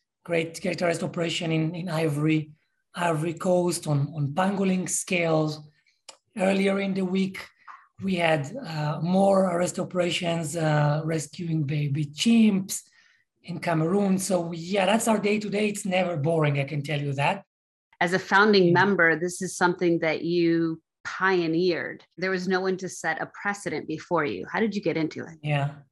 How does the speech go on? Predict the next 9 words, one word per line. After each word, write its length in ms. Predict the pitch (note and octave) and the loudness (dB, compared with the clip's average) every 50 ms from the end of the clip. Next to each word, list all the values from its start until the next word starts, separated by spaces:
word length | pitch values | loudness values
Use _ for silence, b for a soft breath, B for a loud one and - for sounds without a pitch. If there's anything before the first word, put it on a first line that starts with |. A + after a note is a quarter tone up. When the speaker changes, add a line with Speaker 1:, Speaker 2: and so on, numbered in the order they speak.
| _ _ _ _ _ _ b b b b b - | _ _ _ _ _ _ b b b b b 2
Speaker 1:
Well, 180 | F#3+ G3+ G3+ | 2 4 4
I 140 | G3+ G#3+ A3 | 4 4 6
was 300 | A3 A3+ A3+ G#3+ F#3+ G3 | 6 6 6 4 4 0
an 120 | G#3 G3+ | -2 -2
adventurer 840 | G3 E3+ D#3 C#3+ D#3 F#3 G3+ A3+ A3+ - G#3+ F#3 E3 D#3 D#3 D#3 D3+ D#3 | -4 -4 -4 -2 0 2 2 2 2 2 0 2 2 2 2 2 0 -2
moving 320 | F3 F3 D#3+ F3+ F#3 E3+ | -4 -6 -8 -8 -8 -8
across 720 | D3+ D3+ - - F3 D#3+ D#3 - - - - - - - _ | -8 -10 -6 -2 -2 -2 -2 -4 -8 -10 -12 -14 -18 -16 _
Africa, 600 | - - - - E3+ D#3+ D3+ D3 C3 B2 C3 - _ _ _ _ _ _ _ _ _ _ _ _ _ - | -6 -6 -4 -2 -2 -2 -2 -2 -4 -4 -6 -12 _ _ _ _ _ _ _ _ _ _ _ _ _ -6
and 720 | F3+ D#3+ D3+ D#3 D3+ D3+ D3+ D3 D3+ D3+ D3+ D3+ D3 - | -2 0 0 2 2 2 4 4 4 4 4 2 0 -4